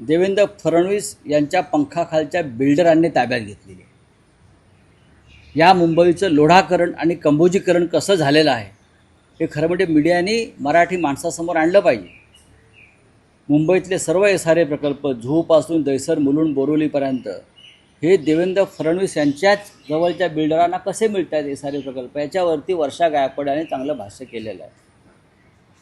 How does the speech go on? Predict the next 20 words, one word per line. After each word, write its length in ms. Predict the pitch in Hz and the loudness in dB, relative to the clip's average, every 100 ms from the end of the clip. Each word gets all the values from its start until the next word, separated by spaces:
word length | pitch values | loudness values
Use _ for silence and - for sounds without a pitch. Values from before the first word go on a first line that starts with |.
| _ _ _ _ - | _ _ _ _ -12
आता 480 | 151 220 220 214 - 131 | 0 2 4 0 -4 -14
बेस्ट 560 | 110 98 214 - - | -10 2 2 2 -4
पतपेढीची 580 | 170 165 - 151 151 190 | -4 -4 -4 -4 -4 -4
निवडणूक, 380 | 202 139 95 95 - - - - - _ _ _ - - _ _ _ _ _ | -2 -2 -4 -14 -20 -20 -20 -20 -20 _ _ _ -20 -20 _ _ _ _ _
नक्कीच 440 | 165 175 - 262 - | 0 0 -2 -4 -2
शशांक, 400 | 160 180 185 - - | -4 -2 -4 -6 -8
बघा 280 | 160 196 220 | -4 -2 -2
तिथे 380 | 208 175 - 214 214 | -4 -4 0 -2 0
कधी 220 | 170 196 | -2 -2
शशांकरावचं 680 | - 147 175 185 185 185 202 | -4 -4 -4 -4 -2 -2 -4
पॅनल 380 | - 190 196 202 | -4 -4 -2 -4
जिंकतं, 440 | 185 190 - 214 - _ _ _ _ _ _ 165 | -4 -6 -6 -8 -8 _ _ _ _ _ _ -4
कधी 200 | 170 214 | -4 -2
शिवसेनेचं, 640 | 185 190 156 160 147 151 - _ _ - - _ _ _ _ - | 0 0 0 -2 -2 -4 -8 _ _ -20 -20 _ _ _ _ 0
आलटून 320 | 175 170 220 | 2 2 -4
पालटून 420 | 202 151 139 185 | 0 0 0 -6
तिथे 280 | 175 147 190 | -6 -6 -4
निवडणुका 520 | 170 135 135 139 - | -6 -4 -4 -4 -4
होत 320 | 160 135 160 117 | -6 -4 -8 -8
असतात. 320 | 95 - | -10 -16